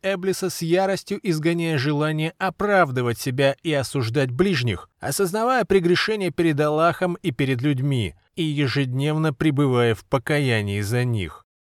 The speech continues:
Признавая свои грехи, мы можем наблюдать течение грехов внутри наших душ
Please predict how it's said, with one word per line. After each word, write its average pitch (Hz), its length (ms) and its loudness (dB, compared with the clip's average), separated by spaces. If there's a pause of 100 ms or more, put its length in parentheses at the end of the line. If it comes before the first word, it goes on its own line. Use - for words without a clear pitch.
Признавая 170 680 2
свои 165 300 0
грехи, 160 440 2
мы 147 140 0
можем 135 360 2
наблюдать 131 520 0
течение 143 540 -2
грехов 139 440 -2
внутри 147 400 0
наших 151 400 0
душ 156 380 2